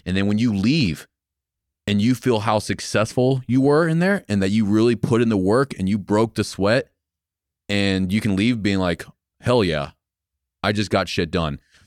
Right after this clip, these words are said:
It doesn't matter if you just had a terrible day at work or you and the old lady are bitching at each other or whatever you're dealing with.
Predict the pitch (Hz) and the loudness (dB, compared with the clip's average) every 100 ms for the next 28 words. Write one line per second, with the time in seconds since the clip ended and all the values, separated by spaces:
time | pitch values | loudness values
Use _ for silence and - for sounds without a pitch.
0 | - 139 170 131 131 110 104 110 113 98 | -2 0 2 2 0 0 -2 -2 0 -2
1 | - 117 104 92 87 80 82 82 73 - | 0 0 0 0 0 0 0 0 -2 -8
2 | - 90 92 107 107 104 92 90 87 90 | -6 -4 0 2 2 2 0 0 0 0
3 | 85 85 80 80 78 78 - 85 - 80 | 0 0 0 0 -2 -4 -4 -4 -2 -4
4 | 76 76 82 78 76 78 90 90 85 80 | -4 -4 -4 -2 -2 0 0 0 -2 0
5 | 82 82 76 71 | 0 0 -2 -4